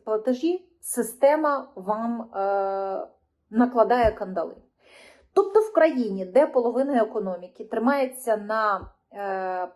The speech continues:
«перекинь мені на монобанк», вас тепер можуть офіційно вважати підозрілим тільки за те, що ви живете як усі. Хто це вирішує? Це вирішує не людина в банку,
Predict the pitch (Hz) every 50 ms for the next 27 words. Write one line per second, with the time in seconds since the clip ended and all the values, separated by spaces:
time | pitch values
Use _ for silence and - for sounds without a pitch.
0 | _ - 240 240 240 233 - - 269 247 240 247 247 247 233 233 233 220 226 220
1 | 214 214 214 220 226 214 185 254 277 359 392 381 - - - - 208 240 277 269
2 | - 254 - 233 220 220 220 233 247 247 220 - - 208 208 - 220 - - 262
3 | 277 294 320 240 190 175 202 208 202 226 214 214 - 214 - - 247 220 196 220
4 | 233 202 202 208 196 196 202 226 269 349 - _ _ - 254 220 - 226 208 196
5 | 208 208 - 285 330 339 339 - - 202 185 220 233 226 208 175 180 202 226 -
6 | 196 190 180 180 180 - - 196 - - - - - _ _ _ _ _ _ _
7 | - - - - - - - - - - 370 403 440 440 - 349 320 269 302 233
8 | 202 180 - - - - - - - _ _ _ - - 240 196 214 226 254 302
9 | - - 277 240 226 214 208 208 202 190 208 202 190 190 190 - 175 165 170 175
10 | - - -